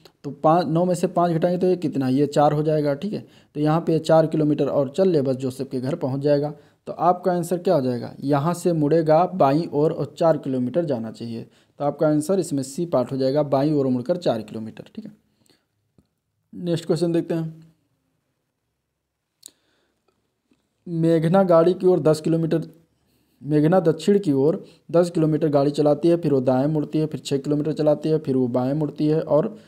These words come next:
सॉरी, फिर दाएं मुड़ती है और दस किलोमीटर गाड़ी चलाकर रुक जाती है। वो अपनी शुरुआती जग-,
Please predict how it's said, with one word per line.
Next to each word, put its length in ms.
सॉरी, 200
फिर 180
दाएं 260
मुड़ती 300
है 60
और 100
दस 200
किलोमीटर 300
गाड़ी 240
चलाकर 340
रुक 120
जाती 220
है। 60
वो 60
अपनी 180
शुरुआती 400
जग-, 220